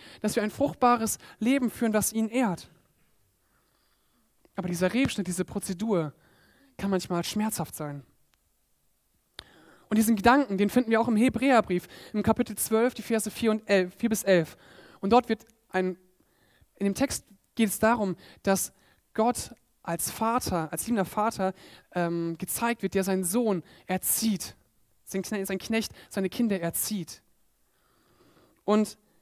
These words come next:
so wie ein kleiner Junge nicht weiß, wenn er die kochende, leckere Milch auf dem, auf dem heißen Herdplatte sieht und sich danach hinstreckt, so wissen du und ich manchmal vielleicht auch nicht, was wir wollen oder was gut für uns ist. Ob das, was wir wollen, eigentlich gut für uns ist.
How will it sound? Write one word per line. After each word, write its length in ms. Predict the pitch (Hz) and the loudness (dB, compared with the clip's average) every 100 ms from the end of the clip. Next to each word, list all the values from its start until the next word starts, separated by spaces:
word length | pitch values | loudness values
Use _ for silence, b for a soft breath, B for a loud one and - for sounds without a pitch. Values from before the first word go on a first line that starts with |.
| _ _ | _ _
so 200 | - 262 | 4 4
wie 60 | |
ein 100 | 240 | 4
kleiner 200 | 226 262 | 4 4
Junge 300 | 233 269 330 | 6 6 6
nicht 200 | 240 196 | 4 4
weiß, 520 | 196 226 202 285 - 208 | 6 8 6 2 0 0
wenn 100 | 220 | 2
er 60 | |
die 120 | 202 | 2
kochende, 540 | 196 - 302 294 226 226 B B | -2 -2 -2 2 2 2 B B
leckere 400 | 226 277 - 226 | 2 2 2 2
Milch 420 | 214 262 262 277 B B | 4 4 4 2 B B
auf 100 | 214 | -4
dem, 180 | 226 220 202 | -2 -4 -6
auf 100 | - | -6
dem 160 | 202 202 | -4 -2
heißen 300 | 240 254 208 | -2 -2 -2
Herdplatte 440 | 196 277 262 208 | 0 0 0 -2
sieht 200 | 190 214 | -2 -2
und 100 | 202 | -2
sich 120 | 202 208 | -2 0
danach 260 | 208 196 B B | 2 2 B B
hinstreckt, 800 | - 311 - - 185 226 - - B B | 4 6 4 0 0 0 -2 -20 B B
so 180 | - 240 | 0 4
wissen 240 | 254 277 | 4 4
du 120 | 233 302 | 4 4
und 180 | 247 | 4
ich 200 | - 302 | 4 2
manchmal 300 | 254 220 247 | 2 2 2
vielleicht 260 | 226 226 - | 4 4 6
auch 280 | 285 370 - | 6 6 4
nicht, 260 | 175 165 B B | -2 -2 B B
was 360 | - 214 247 - | 2 4 4 2
wir 220 | 214 220 | 2 2
wollen 180 | 240 269 | 4 2
oder 240 | 185 190 | 4 4
was 240 | 180 220 - B B | 4 2 -2 B B
gut 280 | - 320 415 | 2 2 2
für 200 | - 214 | 2 2
uns 220 | 170 165 | 2 -2
ist. 280 | 151 139 - - b b b b b | -8 -10 -14 -20 b b b b b
Ob 140 | 196 | 0
das, 220 | - 254 - | 2 2 2
was 220 | 302 - | 2 4
wir 140 | 285 | 2
wollen, 240 | 185 175 - B - | 4 2 0 B -4
eigentlich 380 | 202 214 196 | -2 0 -2
gut 180 | - 240 | -2 -2
für 200 | - 220 | 0 0
uns 160 | 202 - | 0 0
ist. 340 | 254 - - | -2 -2 -8